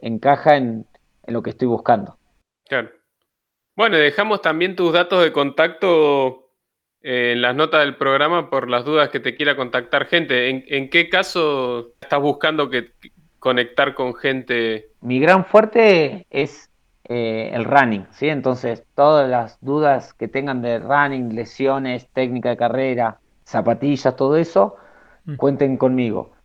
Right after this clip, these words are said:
Speaker 1: En cuanto a mi mujer, bueno, si alguien también quiere colaborar con alguna fundación, con los chicos de acá de Kenia y demás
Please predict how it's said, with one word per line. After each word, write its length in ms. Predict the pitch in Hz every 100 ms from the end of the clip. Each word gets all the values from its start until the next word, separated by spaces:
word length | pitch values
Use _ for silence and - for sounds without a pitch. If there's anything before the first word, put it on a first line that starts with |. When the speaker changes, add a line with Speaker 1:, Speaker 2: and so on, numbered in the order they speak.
| -
Speaker 1:
En 240 | - 127
cuanto 320 | 135 135 131
a 340 | 127 127 123 120
mi 140 | 135
mujer, 500 | 139 131 170 202 196
bueno, 340 | 147 127 117 - -
si 180 | - 117
alguien 240 | 123 139 131
también 280 | 139 139
quiere 220 | 127 139 123
colaborar 560 | 123 120 127 151 143
con 140 | 127 123
alguna 560 | 117 131 127 120 117 -
fundación, 640 | - 113 120 151 147 143 120
con 140 | 120
los 120 | 113
chicos 260 | - 127 120
de 60 | 120
acá 180 | 127
de 140 | 120 117
Kenia 380 | 139 147 135 123
y 40 |
demás 420 | 123 143 165 -